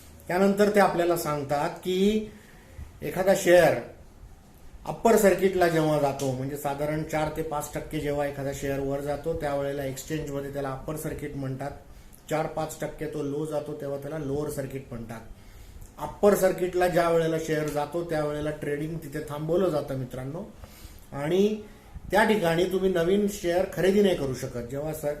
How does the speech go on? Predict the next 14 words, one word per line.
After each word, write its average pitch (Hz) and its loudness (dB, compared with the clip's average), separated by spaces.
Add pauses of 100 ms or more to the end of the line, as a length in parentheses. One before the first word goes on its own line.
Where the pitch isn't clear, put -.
शेअर 143 -4
अप्पर 147 -6
सर्किटला 156 -4
असतो, 160 -6
तुम्हाला 175 -4
बाय 160 -2
नाही 151 -2
करता 120 -6
येत. 117 -8 (1000)
तर 202 4
हे 208 2 (580)
जे 185 0
स्कॅमस्टर्स 165 -2
आहेत, 135 0